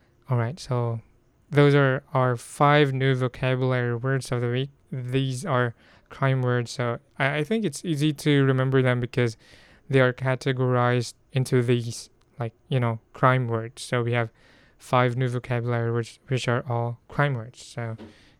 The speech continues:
yeah, maybe it's easier to memorize them in this way.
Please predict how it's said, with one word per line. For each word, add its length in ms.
yeah, 120
maybe 360
it's 240
easier 360
to 140
memorize 460
them 240
in 140
this 340
way. 400